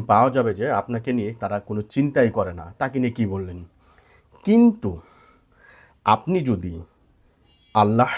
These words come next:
এবং আল্লাহ রসুলকে নিয়ে যদি কটূক্তি করেন, আল্লাহর কসম, আল্লাহর কসম, আল্লাহর কসম, আপনাকে আমরা এই জমিনে থাকতে দিব না। দিব না এই কারণে যে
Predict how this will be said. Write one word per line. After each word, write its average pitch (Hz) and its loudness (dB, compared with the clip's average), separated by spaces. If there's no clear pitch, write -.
এবং 113 2
আল্লাহ 113 4
রসুলকে 143 -2
নিয়ে 143 0
যদি 143 -4
কটূক্তি 147 -6
করেন, 92 2
আল্লাহর 123 6
কসম, 98 0
আল্লাহর 120 4
কসম, 101 0
আল্লাহর 120 4
কসম, 104 2
আপনাকে 131 2
আমরা 110 -2
এই 113 0
জমিনে 113 0
থাকতে 107 -8
দিব 87 -10
না। - -16
দিব 113 4
না 170 6
এই 123 4
কারণে 143 0
যে 98 -6